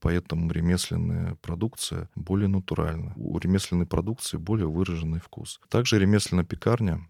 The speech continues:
использует зерно юга России. То зерно, которое выращено под обильным солнцем, у которого выш-, высокие показатели клейковины. Данное зерно не является дешёвым, но для ремесленной пекарни это основной залог успеха — выдать покупателю качественный,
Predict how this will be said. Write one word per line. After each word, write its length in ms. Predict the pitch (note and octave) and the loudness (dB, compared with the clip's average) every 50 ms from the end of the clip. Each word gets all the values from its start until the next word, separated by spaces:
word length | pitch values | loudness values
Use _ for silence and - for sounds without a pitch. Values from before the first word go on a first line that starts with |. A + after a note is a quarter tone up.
| - - | -14 -10
использует 640 | - - - - A#2 A2+ G#2 F#2+ F#2+ F#2 F2+ F2 | -10 -6 -2 2 2 2 4 2 2 2 2 2
зерно 480 | E2+ E2+ F2+ F#2 F#2+ G#2+ A#2+ B2 A#2+ A#2+ _ _ _ _ - | 0 0 0 2 2 2 2 0 0 -2 _ _ _ _ -6
юга 380 | E2+ E2 F#2 F#2+ F2 E2+ E2 | -2 0 2 2 0 0 -2
России. 540 | D#2+ E2 F2 E2+ - - - D#2+ - - - G2+ - - - - _ - | -2 -2 -2 -4 -4 -6 -6 -8 -10 -10 -10 -12 -14 -16 -20 -20 _ -6
То 160 | - G2+ G#2 | -2 -2 -2
зерно, 340 | G2 F#2 F2+ G2 A#2 C3 C3 | 0 0 0 2 2 2 0
которое 520 | - - - - F#2 G2+ G2 F#2 F2+ E2+ | 0 -4 -8 -4 -2 0 2 2 2 0
выращено 720 | E2+ E2+ F#2 G#2 A2 A2 G#2+ - - - F2 F2 E2+ F#2 - - | 0 -2 -2 0 0 0 0 -2 -2 -4 -2 -2 -4 -4 -6 -6
под 160 | E2 E2 E2+ | -4 0 0
обильным 400 | E2+ F2+ G2+ A2 A2+ G2+ F2 E2+ | 0 0 0 0 2 0 0 -2
солнцем, 540 | - - D2+ D#2+ D#2+ - - - E2 - - | -4 -4 -4 -4 -4 -4 -6 -8 -8 -10 -10
у 20 | |
которого 560 | - - - - G2 G2 F#2+ F#2+ F2 F2 F2+ | -8 -6 -2 0 2 2 2 2 2 0 0
выш-, 240 | G2+ A2 G#2+ - - | 0 0 -2 -2 -4
высокие 380 | - F2 - - A2+ - - - | -6 -6 -4 -4 -4 -4 -6 -10
показатели 560 | - - - E2+ F2 F#2+ F#2+ - - E2 E2+ | -8 -8 -6 -4 -2 -2 -2 -4 -4 -8 -8
клейковины. 760 | - - E2 - - E2 E2+ E2 D#2+ E2 F#2 - - - - | -8 -8 -10 -6 -6 -4 -4 -4 -4 -4 -4 -6 -6 -6 0
Данное 320 | - G2+ G#2+ A2 A2 G#2+ G2 | 4 4 6 6 6 6 4
зерно 320 | G2 G2+ G#2 G#2 A2 G#2 | 4 2 2 2 4 2
не 140 | G2 G2 F#2+ | 4 4 2
является 520 | F#2+ G2 G2+ G#2+ A#2+ A#2 F#2 - - - | 2 2 0 0 0 0 0 -2 -6 -10
дешёвым, 600 | D#2 - - - - - D#2+ D#2+ D#2 D2+ - - - _ _ - | -10 -8 -8 -8 -6 -4 -4 -4 -4 -6 -6 -8 -10 _ _ 0
но 100 | G2+ G2+ | 2 2
для 180 | F#2 - G2 G2 | 4 6 6 6
ремесленной 440 | F#2 G2+ A2+ A2 - - F#2 F2+ F2+ | 6 6 4 4 4 4 2 2 2
пекарни 440 | - A2 - - A#2+ C#3+ C#3 G2+ F#2+ | 2 0 0 2 4 4 4 4 2
это 200 | G#2 - F#2 F2 | 2 2 0 0
основной 380 | - - E2+ E2 F2 G#2 G#2+ | 0 0 0 2 2 2 2
залог 340 | F#2+ F2+ D#2 F2 F#2+ - - | 2 2 0 0 0 -2 -4
успеха — 480 | - - - - D#2 D#2+ - - - - | -10 -10 -8 -6 -6 -6 -6 -8 -10 -4
выдать 320 | F2 G2+ G#2 F#2 F2+ - | 0 0 2 2 2 -2
покупателю 720 | - - - - - - A2+ B2 - - D#2 D#2 D#2+ - - | -2 -10 -8 -6 0 2 2 2 2 0 -2 -4 -4 -6 -4
качественный, 720 | - - G2 G#2+ - - - - - - F2 F2+ - - | 0 0 0 2 0 -2 -4 -4 -4 -4 -4 -4 -4 -6